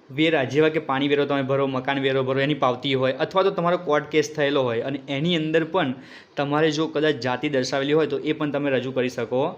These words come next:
છો. આગળ કે સરકારી, અસરકારી, સ્થાનિક સ્વરાજ્યની જે સંસ્થા છે એની અંદર સેવામાં જો જોડાયેલ હોય અને સેવા પૂર્તિના પ્રથમ પાના કે જેમાં જાતિ દર્શાવી હોય એ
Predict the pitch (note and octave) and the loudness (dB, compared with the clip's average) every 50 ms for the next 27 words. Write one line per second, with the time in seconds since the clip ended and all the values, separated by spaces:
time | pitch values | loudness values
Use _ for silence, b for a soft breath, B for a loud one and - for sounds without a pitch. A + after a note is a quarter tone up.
0 | B B B B B B - - - B2+ A#2+ - C3+ D3+ E3 G3+ G#3+ A3 G#3 - | B B B B B B -12 -6 -6 -4 -2 -2 -2 0 0 2 0 0 0 0
1 | E3+ D#3 D#3 - F3+ F#3 G3 - D#3 E3 E3 E3 F3 D#3+ D#3 E3 D#3+ E3+ E3+ E3+ | 0 0 0 0 0 0 0 0 -2 -2 -2 0 -2 -4 -2 -2 -2 -2 -2 -4
2 | - D3+ C#3 D#3 D#3 D#3 - D3+ D3+ D3+ D3 D#3 D#3 D3 D3+ D3 D3 C3 B2+ B2 | -4 -2 -2 -2 -2 -2 0 0 2 2 2 0 0 -2 -2 -2 -2 -4 -6 -6
3 | - - D3+ D#3 D3+ - E3+ D3+ C3 A#2+ A#2+ B B B B B B D3+ D#3 E3 | -4 -2 -2 -2 0 0 -2 -2 -2 -2 -6 B B B B B B -2 -2 0
4 | E3+ F3 E3 - D3+ D3 D3 D#3 D#3+ D#3+ D3+ C3+ C3+ B2+ C3+ C#3 D3 D#3+ E3+ D#3 | 0 -2 -2 0 0 0 0 2 0 0 0 0 0 2 2 2 4 4 4 4
5 | C#3+ B2+ A#2+ G#2 G2+ G2+ B B B B B B - D#3+ E3 E3+ D#3+ E3 D3+ D3 | 4 2 0 -4 -4 -8 B B B B B B -6 -2 -2 -2 0 0 2 2
6 | D#3+ E3 D#3+ E3+ D#3 D#3 E3+ E3 E3+ D#3+ D3+ C#3 C3+ - D#3+ D#3 C#3 D3+ D3 D3 | 2 2 0 -2 -2 -2 -2 -2 0 0 0 -2 0 -2 -4 -2 0 0 0 2
7 | C#3+ B2 A2+ A2 - - - - - D#3 C3+ C#3 C#3+ D3 D3 C3 B2+ A#2+ C3 D3 | 0 -2 -4 -6 -10 -18 -14 -6 -4 -4 -2 -2 0 0 0 0 0 -2 0 0
8 | C#3 C3+ C3+ C3+ E3+ E3 D#3+ D3+ B2+ A#2+ A2+ A#2 - - E3 | 0 0 0 0 0 2 2 0 0 -2 -4 -4 -4 -6 -6